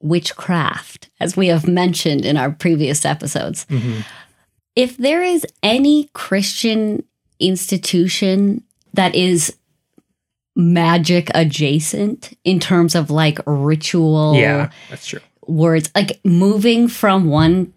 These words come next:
Speaker 1: from Roman Catholicism to witchcraft is, it's,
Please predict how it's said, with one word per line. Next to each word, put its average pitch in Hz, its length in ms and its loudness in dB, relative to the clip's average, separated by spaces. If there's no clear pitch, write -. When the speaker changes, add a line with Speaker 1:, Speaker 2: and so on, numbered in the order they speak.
Speaker 1:
from 156 320 0
Roman 170 480 2
Catholicism 170 800 0
to 180 360 0
witchcraft 170 680 -2
is, 160 180 -4
it's, - 200 -6